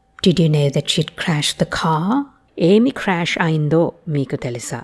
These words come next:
అని ప్రశ్నించటం. ఇప్పుడు మీరు కొన్ని ప్రశ్నలను చూస్తారు.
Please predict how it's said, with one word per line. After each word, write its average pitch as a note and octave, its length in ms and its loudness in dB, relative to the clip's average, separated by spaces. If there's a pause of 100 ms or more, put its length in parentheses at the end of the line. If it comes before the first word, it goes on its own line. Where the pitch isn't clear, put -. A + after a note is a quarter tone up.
అని B2+ 180 -6
ప్రశ్నించటం. - 800 -6 (1400)
ఇప్పుడు C4+ 260 6
మీరు B3 280 8
కొన్ని D#3+ 300 6
ప్రశ్నలను D#3 680 4
చూస్తారు. C3 720 2